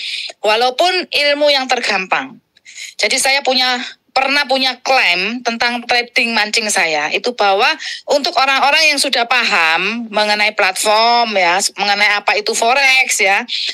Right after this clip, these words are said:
mengenai yang ini tadi loh, eh, kemudian istilah-istilah forex sedikit aja, pokoknya yang ngerti close posisi, open posisi, take profit, eh, ya, eh, buy limit, sell limit, seperti itu kalau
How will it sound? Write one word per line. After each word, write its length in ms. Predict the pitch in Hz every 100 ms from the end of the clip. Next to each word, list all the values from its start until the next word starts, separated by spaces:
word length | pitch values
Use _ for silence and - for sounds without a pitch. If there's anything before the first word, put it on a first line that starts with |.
| - _
mengenai 380 | 196 202 208 214
yang 120 | 208
ini 200 | 202 208
tadi 280 | 208 196 220 202
loh, 140 | 175 - _ _ - - _
eh, 480 | 170 180 185 185 180 185
kemudian 320 | 208 220 226
istilah-istilah 640 | 226 - 233 - - 220
forex 400 | 208 240 277 -
sedikit 240 | - 269 -
aja, 240 | 220 277
pokoknya 400 | 269 233 220 262 254
yang 160 | 208 220
ngerti 320 | 226 - 240
close 400 | 254 254 269 262 247
posisi, 720 | 254 262 262 269 - 269 262 -
open 480 | - 254 262 269 254
posisi, 480 | 262 262 277 262 277
take 240 | 269 254
profit, 320 | 269 262 262 233 - - - -
eh, 80 | 208
ya, 160 | 208 240 254
eh, 260 | - 247 240 233
buy 240 | 233 240
limit, 320 | 254 262 277
sell 160 | 294 269
limit, 400 | 277 269 285 -
seperti 400 | 262 262 254 254
itu 80 | 269
kalau 320 | 254 254